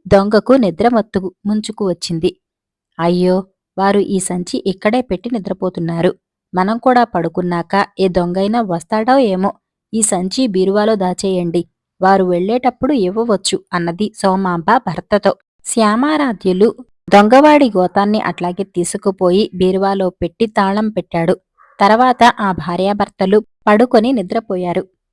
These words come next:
తెల్లవారుజామున దొంగకు మెలకువ వచ్చింది. భార్యాభర్తలిద్దరూ గాఢ నిద్రలో ఉన్నారు. ఇల్లు నిశ్శబ్దంగా ఉన్నది. వెళ్ళిపోవటానికి ఇదే తరుణమనుకొని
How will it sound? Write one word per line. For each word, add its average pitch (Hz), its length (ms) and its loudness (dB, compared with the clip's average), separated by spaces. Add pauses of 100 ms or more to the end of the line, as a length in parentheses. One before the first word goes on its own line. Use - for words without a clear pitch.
(640)
తెల్లవారుజామున 220 1000 4
దొంగకు 185 460 -2
మెలకువ 226 500 4
వచ్చింది. 180 540 -2 (440)
భార్యాభర్తలిద్దరూ 202 1200 0
గాఢ 185 460 0
నిద్రలో 185 500 -2
ఉన్నారు. 185 480 -2 (500)
ఇల్లు 226 240 2
నిశ్శబ్దంగా 202 720 0
ఉన్నది. 190 520 -2 (460)
వెళ్ళిపోవటానికి 254 1080 2
ఇదే 208 240 2
తరుణమనుకొని 196 840 -2